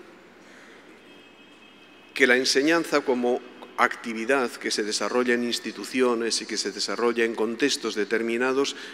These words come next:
es una actividad muy dependiente del contexto. Por eso podemos hablar de coreografías. Es decir, la enseñanza se produce siempre en un contexto y ese contexto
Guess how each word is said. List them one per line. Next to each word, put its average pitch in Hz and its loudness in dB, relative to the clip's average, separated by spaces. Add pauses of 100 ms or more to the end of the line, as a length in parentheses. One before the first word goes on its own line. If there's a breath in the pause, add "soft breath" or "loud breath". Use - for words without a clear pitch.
(120)
es 165 2
una 131 0
actividad 120 0
muy 147 0
dependiente 127 0
del 110 0
contexto. 98 -4
Por 120 -2
eso 147 0
podemos 139 2
hablar 120 2
de 113 -2
coreografías. 101 -6 (480 loud breath)
Es 123 0
decir, 117 0 (800 loud breath)
la 113 -2
enseñanza 143 2
se 135 2
produce 139 -2
siempre 135 0
en 120 0
un 165 2
contexto 127 0
y 151 -2
ese 190 2
contexto 170 -2